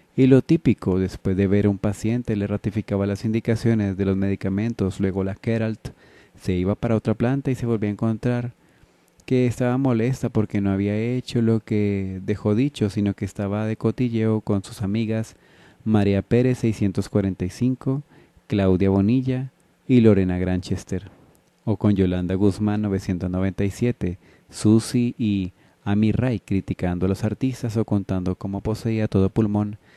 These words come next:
dando saltos en el pasillo. <laughs> Ja, ja, ja. Y cuando Kera le llamaba la atención le decía mañana, y ya mañana le hago caso. O si no, eso de seguro, le dijo la otra, y con la que hacía reventar era cuando le pedía, ay,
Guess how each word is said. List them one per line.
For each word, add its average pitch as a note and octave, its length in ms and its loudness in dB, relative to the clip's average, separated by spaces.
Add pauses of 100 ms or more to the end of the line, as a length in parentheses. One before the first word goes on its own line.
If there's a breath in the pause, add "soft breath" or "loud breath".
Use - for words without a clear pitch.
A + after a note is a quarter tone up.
(280 soft breath)
dando F2+ 260 0
saltos F#2+ 440 -4
en G2+ 100 -2
el F#2+ 100 -2
pasillo. G2+ 540 -6 (260)
<laughs> - 300 -20
Ja, A2+ 220 -2
ja, F#2+ 180 -10
ja. - 220 -14 (480 loud breath)
Y A2+ 80 2
cuando G#2 340 0
Kera F#2+ 260 -2
le G2+ 140 0
llamaba G2 380 -2
la G2+ 140 -2
atención G2+ 460 -2
le G2 100 0
decía F#2+ 380 -2
mañana, G2 560 -4 (540 soft breath)
y G#2+ 380 0
ya G2 160 0
mañana G#2+ 560 -2 (180)
le F#2+ 120 -4
hago F2 180 -4
caso. F2 400 -10 (580 soft breath)
O G#2 140 2
si F#2 160 0
no, F2+ 240 0
eso F2+ 240 -2
de G2+ 120 0
seguro, A2+ 560 0 (380 soft breath)
le A2+ 100 2
dijo A#2 220 2
la C#3+ 160 2
otra, C3+ 380 -4 (280)
y G#2 100 -4
con G#2+ 200 2
la G2+ 100 0
que - 140 -6
hacía F#2+ 320 -4
reventar G#2+ 560 -4
era F#2 220 -4
cuando F#2+ 320 -2
le F#2 100 -2
pedía, F#2 480 -4
ay, A2+ 280 -4